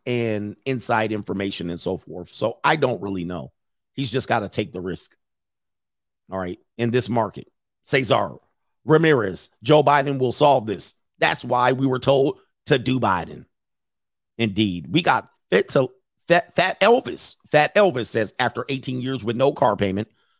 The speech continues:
I have to get a new car. The difference between a new car and relatively new used one seems inconsequential. I don't wanna buy an old car, someone else, uh, with someone else's problems."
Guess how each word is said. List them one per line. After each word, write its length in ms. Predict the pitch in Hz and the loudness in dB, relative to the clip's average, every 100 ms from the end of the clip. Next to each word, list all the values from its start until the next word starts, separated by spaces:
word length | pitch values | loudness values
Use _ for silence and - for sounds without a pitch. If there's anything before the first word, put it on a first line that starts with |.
| _ | _
I 140 | 107 104 | 0 0
have 340 | 110 123 123 | 2 2 0
to 120 | - 113 | -2 -2
get 320 | 104 113 - | 2 0 2
a 100 | 101 | -2
new 240 | 98 120 | -2 -2
car. 480 | 117 120 120 82 80 - _ - | -2 2 2 0 -6 -10 _ -10
The 80 | 123 | -2
difference 340 | 135 135 123 | 0 0 -4
between 280 | - 127 113 | -6 -4 -2
a 60 | |
new 160 | 110 143 | -2 -2
car 280 | - 107 110 | 0 2 0
and 100 | 110 | 0
relatively 560 | 113 107 - 107 107 104 | 0 0 -2 -2 -2 -2
new 320 | 123 160 - | -2 -2 -4
used 340 | - 143 185 120 | -6 -2 0 0
one 200 | 117 113 | -2 -4
seems 420 | - 123 135 123 _ _ _ _ | -2 -2 -2 -6 _ _ _ _
inconsequential. 920 | 127 139 131 131 151 - 202 208 82 60 _ _ - | -6 -2 0 0 0 2 2 0 -6 -10 _ _ -2
I 100 | 131 | 2
don't 200 | 151 143 | 2 2
wanna 220 | 139 123 | 0 0
buy 360 | 98 131 127 | 2 4 4
an 160 | 127 117 | 2 2
old 220 | 135 147 | 2 2
car, 380 | - 101 92 101 _ | 0 -2 -2 -6 _
someone 360 | - 131 120 117 | -4 -2 0 0
else, 220 | 110 110 - _ _ _ _ - | -2 -4 -10 _ _ _ _ -6
uh, 300 | 95 90 80 | -6 -4 -6
with 260 | 104 110 | -4 -4
someone 280 | - 127 110 | -2 -4 -2
else's 280 | 107 - 92 | -4 -6 -8
problems." 800 | - - 120 107 90 80 80 - | -8 0 2 2 -2 -8 -12 -18